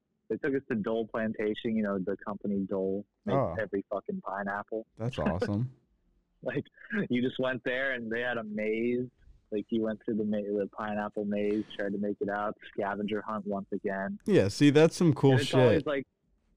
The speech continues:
Speaker 1: fill out a worksheet, and the only way you can, like, find out the answers is you go through, like, a museum or whatever you find the answer.
Speaker 2: We went
Speaker 1: But
Speaker 2: to
Speaker 1: that was
Speaker 2: some, like,
Speaker 1: fun.
Speaker 2: nature farm, like, nature fucking areas and shit. I guess that was cool looking back on it.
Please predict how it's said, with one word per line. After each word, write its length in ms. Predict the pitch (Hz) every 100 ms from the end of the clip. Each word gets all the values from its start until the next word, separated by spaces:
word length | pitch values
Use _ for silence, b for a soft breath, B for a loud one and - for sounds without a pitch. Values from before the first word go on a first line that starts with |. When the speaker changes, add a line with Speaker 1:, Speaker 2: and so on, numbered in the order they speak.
| _ _ _ _ _ _ _ _ _ - -
Speaker 1:
fill 180 | 151 143
out 140 | 143
a 20 |
worksheet, 580 | 131 117 123 - - 123
and 80 | 110
the 100 | 110
only 180 | 113 113
way 160 | 107
you 160 | 104 104
can, 200 | - 101
like, 200 | 95 92 _
find 220 | 92 95
out 100 | 90 90
the 100 | 92
answers 300 | 92 - 87
is 100 | 90
you 100 | 92 90
go 120 | 92 90 -
through, 180 | 90 90
like, 160 | 85 -
a 40 | 90 87
museum 320 | 87 90 85
or 120 | 87 87
whatever 220 | 87 82
you 160 | 85 - -
find 120 | - - 165
the 60 |
answer. 380 | - _ - 131
Speaker 2:
We 120 | 131
went 240 | 131 143 143
Speaker 1:
But 60 |
Speaker 2:
to 40 | -
Speaker 1:
that 40 | 339
was 40 |
Speaker 2:
some, 140 | 135 120
like, 140 | 110
Speaker 1:
fun. 260 | 135 170 226 -
Speaker 2:
nature 580 | 139 120 123 - 117 110
farm, 500 | - 104 104 104 98
like, 160 | 107
nature 600 | 104 107 110 - 101 98 95 -
fucking 420 | 104 98 101 98
areas 520 | 95 92 98 98 95 104
and 120 | 101
shit. 300 | - 101 95
I 120 | 92
guess 240 | 98 107 -
that 100 | 104
was 140 | 95 -
cool 400 | - 95 92 98
looking 300 | 98 107 87
back 300 | 90 95 90
on 200 | 85
it. 120 | 85